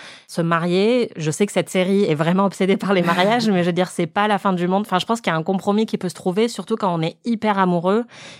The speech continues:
et que notre couple fonctionne hyper bien, comme c'est le cas entre Phoebe et Mike. Je trouvais que c'était un peu tiré par les cheveux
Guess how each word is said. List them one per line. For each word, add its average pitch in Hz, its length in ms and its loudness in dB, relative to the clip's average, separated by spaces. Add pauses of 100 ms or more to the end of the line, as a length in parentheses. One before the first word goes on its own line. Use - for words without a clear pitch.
et 185 100 0
que 208 120 0
notre 190 260 0
couple 214 220 -6
fonctionne 202 420 -2
hyper 202 300 0
bien, 202 240 0
comme 214 220 0
c'est 196 160 -2
le 180 80 -2
cas 202 360 0
entre 175 320 -2
Phoebe 175 240 -2
et 180 140 2
Mike. 208 400 0
Je 165 140 -2
trouvais 190 220 0
que 220 60 -4
c'était - 320 -2
un 208 140 2
peu 220 120 2
tiré 190 280 -2
par 175 100 0
les 160 120 0
cheveux 208 340 -2